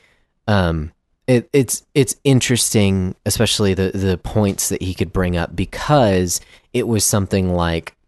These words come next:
you know, the, the king was over, the previous king was overthrown because of the things that he was doing, and so Jehu was, was brought up in God's providence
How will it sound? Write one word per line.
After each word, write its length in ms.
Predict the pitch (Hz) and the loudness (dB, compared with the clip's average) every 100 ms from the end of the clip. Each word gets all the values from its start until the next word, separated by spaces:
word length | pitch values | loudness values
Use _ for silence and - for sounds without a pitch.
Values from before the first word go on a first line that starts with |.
| _ _ _ _ _ _ _ _ | _ _ _ _ _ _ _ _
you 120 | 110 | -2
know, 140 | 98 90 | 0 0
the, 140 | 110 | -2
the 160 | 110 113 | 0 -2
king 340 | - 156 151 | 2 4 6
was 180 | 135 123 | 4 2
over, 340 | - 123 113 110 | 2 2 2 0
the 180 | 135 117 | 0 -2
previous 480 | - 160 131 127 | 2 4 4 0
king 240 | - 120 113 | 0 0 2
was 160 | 104 - | 0 0
overthrown 800 | 117 110 104 - - 110 101 95 98 _ _ | 0 0 0 -2 -2 0 2 0 -4 _ _
because 340 | 107 - 113 98 | -6 -2 -2 0
of 80 | |
the 100 | 92 | -4
things 380 | 92 101 92 90 | -4 -2 -2 -2
that 100 | 90 | -4
he 140 | 95 90 | -4 -4
was 180 | 85 | -4
doing, 520 | 85 95 87 82 80 - | -4 -2 0 -2 -4 -6
and 160 | 87 | -6
so 180 | - 95 | -4 -4
Jehu 540 | 85 95 87 82 85 80 | -2 -2 -2 -4 -6 -6
was, 420 | 78 73 - - _ _ _ _ _ | -6 -6 -10 -12 _ _ _ _ _
was 380 | 87 80 - - _ - | -8 -6 -6 -10 _ -12
brought 320 | 85 92 85 | -2 0 0
up 180 | 80 - | -4 -6
in 100 | 85 | -6
God's 240 | 80 85 | -6 -8
providence 800 | - - 95 80 80 78 - - | -12 -2 -2 0 -4 -6 -8 -10